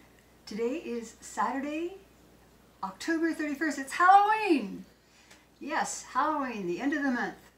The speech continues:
And all the spooks and the goblins are out. And today, I received my wine shipment.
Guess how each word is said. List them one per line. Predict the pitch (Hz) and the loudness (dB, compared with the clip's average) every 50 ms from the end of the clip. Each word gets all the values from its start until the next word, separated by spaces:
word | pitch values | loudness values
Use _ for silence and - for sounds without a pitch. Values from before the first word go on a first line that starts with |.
| _ _ _ _ _ _ _ _ - | _ _ _ _ _ _ _ _ -14
And | 185 180 196 | -10 -6 -4
all | 214 233 233 240 247 | -2 0 0 -2 -2
the | 254 | -4
spooks | 233 - - 240 240 - - | -6 -8 -8 -8 -10 -10 -8
and | 240 240 | -6 -6
the | 226 208 | -6 -4
goblins | 196 196 190 190 185 185 175 180 170 170 | -4 -4 -4 -4 -4 -6 -8 -8 -8 -10
are | 160 156 | -10 -10
out. | 156 156 151 - - - - - - - - - - - | -10 -10 -12 -14 -18 -20 -20 -20 -20 -20 -18 -14 -10 -8
And | - 220 220 202 - - - - | -8 -8 -8 -10 -12 -14 -14 -12
today, | - 202 190 247 269 277 285 285 294 294 285 - - - - - - - - - - - | -10 -8 -6 -4 -4 -4 -4 -4 -6 -8 -10 -14 -20 -20 -20 -20 -20 -20 -20 -18 -8 -2
I | 226 240 247 262 269 262 | 0 2 2 2 2 2
received | 269 277 269 - - 226 208 202 196 202 196 196 - - - | 0 -2 -4 -6 -8 -10 -8 -6 -6 -6 -8 -10 -14 -14 -10
my | 208 190 185 185 185 190 | -8 -6 -6 -4 -4 -4
wine | 226 302 359 370 370 | -4 -4 -4 -4 -4
shipment. | - - - 208 160 165 180 175 170 - | -6 -8 -10 -12 -12 -12 -12 -12 -12 -14